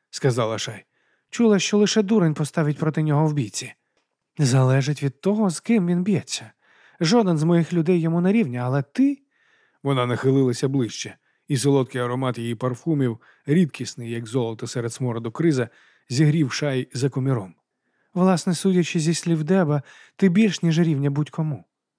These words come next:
Колись Ша із цього б до сліз реготала, але тепер навіть не всміхнулася. "Ну ж бо, думаю, ані ти, ані я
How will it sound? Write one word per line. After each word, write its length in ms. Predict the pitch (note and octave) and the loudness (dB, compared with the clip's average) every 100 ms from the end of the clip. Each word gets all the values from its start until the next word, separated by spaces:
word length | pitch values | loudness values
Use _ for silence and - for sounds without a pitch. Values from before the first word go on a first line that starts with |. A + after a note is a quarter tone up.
| _ _ _ - | _ _ _ 0
Колись 360 | E3 F3 C#3+ | 4 4 4
Ша 260 | B2 - E3 | -2 -2 -2
із 240 | C#3 C3 | 0 -4
цього 260 | - E3 C#3+ | 0 2 2
б 80 | C3 | 2
до 160 | C#3 | 0
сліз 320 | C3 C#3+ C3+ B2+ | 0 0 0 0
реготала, 720 | C3+ A#2+ B2 - G#2+ - - _ _ _ _ _ _ | -2 -2 -4 -6 -12 -16 -20 _ _ _ _ _ _
але 220 | B2+ B2 | -2 -2
тепер 320 | A#2+ C3 D#3 | 0 0 0
навіть 280 | C3+ A#2+ A#2 | 0 -2 -2
не 80 | B2+ | -4
всміхнулася. 760 | A2+ C3 - B2+ - - - - _ _ _ _ _ _ _ _ - | -4 -6 -4 -6 -8 -18 -18 -20 _ _ _ _ _ _ _ _ 0
"Ну 240 | D#3 G#3+ | 2 2
ж 80 | - | 0
бо, 180 | B2+ A#2 _ _ _ _ _ - | -8 -10 _ _ _ _ _ -2
думаю, 420 | F#3+ G3 G3 F#3+ | 4 4 4 4
ані 180 | F3+ F3+ | 2 0
ти, 220 | - F3 | 0 0
ані 320 | F#3 D#3+ D3 | 0 -2 0
я 240 | C#3+ D#3+ | 0 0